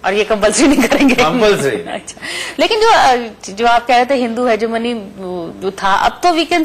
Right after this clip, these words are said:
Speaker 1: see that, अ, अब तो राहुल गांधी भी मंदिर जा रहे हैं, आपने
Speaker 2: मैं
Speaker 1: तो सब
Speaker 2: बताऊं, जब च-, मुझे च-, म-, म-, मुलायम सिंह ने बहुत सालों के पहले कहा था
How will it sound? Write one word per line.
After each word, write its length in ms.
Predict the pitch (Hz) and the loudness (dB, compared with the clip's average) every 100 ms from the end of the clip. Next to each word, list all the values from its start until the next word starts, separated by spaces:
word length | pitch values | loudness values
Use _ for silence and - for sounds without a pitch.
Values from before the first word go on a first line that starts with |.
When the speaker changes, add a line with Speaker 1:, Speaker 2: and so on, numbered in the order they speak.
| - | 0
Speaker 1:
see 180 | 320 | 2
that, 160 | 311 - | 0 2
अ, 300 | 240 226 208 | 0 2 0
अब 100 | 220 | 0
तो 60 | 262 | 0
राहुल 280 | 220 208 226 | 2 2 2
गांधी 260 | 233 220 | 0 0
भी 100 | 254 | -4
मंदिर 260 | 247 240 233 | -2 -2 0
जा 120 | 220 | 2
रहे 120 | 208 | 2
हैं, 300 | 214 208 208 | 2 2 0
आपने 320 | 202 202 190 113 | 0 0 0 0
Speaker 2:
मैं 140 | 131 | 2
Speaker 1:
तो 60 | 127 | 2
सब 120 | 127 | 2
Speaker 2:
बताऊं, 560 | 160 214 233 202 147 | 4 4 2 0 0
जब 260 | 143 135 120 143 | 0 0 0 0
च-, 120 | 131 - - - 127 - | 0 -4 -12 -6 -6 -6
मुझे 580 | 139 139 139 170 151 113 135 | -4 0 2 4 2 -2 -8
च-, 260 | 143 - | -8 -10
म-, 600 | 120 123 120 120 117 117 - - - - - | -8 -4 -4 -2 -4 -6 -12 -20 -20 -20 -10
म-, 260 | 120 123 - | -2 0 0
मुलायम 320 | 135 147 160 | 2 2 2
सिंह 220 | 135 147 | 0 0
ने 100 | 147 | 0
बहुत 240 | 147 135 131 | 2 2 2
सालों 300 | 131 123 135 | 0 0 0
के 100 | 123 | -2
पहले 300 | 117 120 120 | -2 0 0
कहा 240 | 113 107 | 0 -2
था 320 | - - - | -4 -12 -14